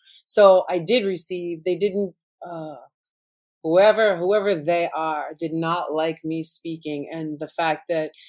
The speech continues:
even though people were ridiculing what I was saying, they were still paying attention. Um,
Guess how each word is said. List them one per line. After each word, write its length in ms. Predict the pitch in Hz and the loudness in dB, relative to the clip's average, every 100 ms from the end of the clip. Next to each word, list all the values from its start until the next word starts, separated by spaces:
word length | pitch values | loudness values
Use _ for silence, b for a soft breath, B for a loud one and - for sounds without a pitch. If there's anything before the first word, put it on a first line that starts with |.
| B 196 | B -6
even 220 | 185 185 | -4 -2
though 140 | 180 | -4
people 340 | - 190 175 170 | -6 -8 -6 -4
were 180 | 156 | -4
ridiculing 680 | 156 180 202 202 180 180 160 | -2 -2 -2 -4 -4 -4 -4
what 160 | 170 165 | -2 -2
I 80 | 160 | -4
was 220 | 160 - | -8 -4
saying, 340 | 185 180 170 | -4 -4 -4
they 100 | 156 | -6
were 80 | 156 | -8
still 300 | - 180 170 - | -6 -6 -6 -8
paying 300 | 156 151 147 | -10 -10 -14
attention. 500 | - 160 156 - - _ _ _ _ _ - | -12 -10 -10 -12 -20 _ _ _ _ _ -12
Um, 400 | 170 160 156 | -8 -8 -8